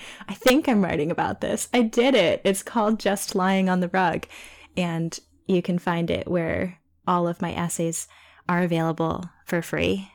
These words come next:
on heroinetraining dot com. I can send them to you in digital form at the moment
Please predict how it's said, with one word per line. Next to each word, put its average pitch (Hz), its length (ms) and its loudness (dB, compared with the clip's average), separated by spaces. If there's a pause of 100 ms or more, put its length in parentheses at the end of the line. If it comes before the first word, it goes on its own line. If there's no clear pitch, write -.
(140)
on 170 440 -2
heroinetraining 165 800 -2
dot 165 180 -4
com. 165 400 -2 (440)
I 170 120 -2
can 160 160 -2
send 170 300 0
them 180 240 0
to - 140 -4
you 170 360 0 (380)
in 165 340 0 (340)
digital 170 360 2
form 165 380 -4
at 180 200 -4
the 165 60 -4
moment 170 380 -2